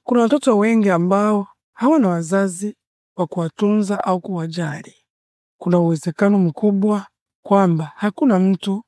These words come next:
wa kuhudumia hitaji hili maishani mwao isipokuwa pawepo na baadhi ya watu binafsi au wanandoa katika familia ya imani wafanye juhudi za ziada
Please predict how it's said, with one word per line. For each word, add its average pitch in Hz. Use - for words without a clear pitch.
wa 180
kuhudumia 175
hitaji 160
hili 170
maishani 170
mwao 180
isipokuwa 202
pawepo 190
na 170
baadhi 196
ya 175
watu 180
binafsi 185
au 214
wanandoa 190
katika -
familia 190
ya 175
imani 180
wafanye 190
juhudi 170
za 175
ziada 175